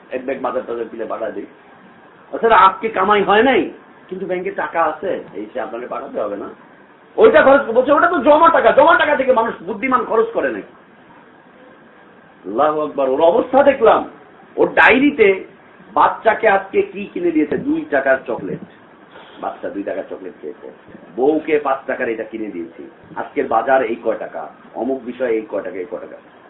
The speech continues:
টোটাল লিস্ট করে রেখেছে প্রতিদিন। ওর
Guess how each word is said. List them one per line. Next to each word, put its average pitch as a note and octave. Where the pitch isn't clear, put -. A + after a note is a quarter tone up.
টোটাল G2
লিস্ট G2
করে A2+
রেখেছে -
প্রতিদিন। D2+
ওর A2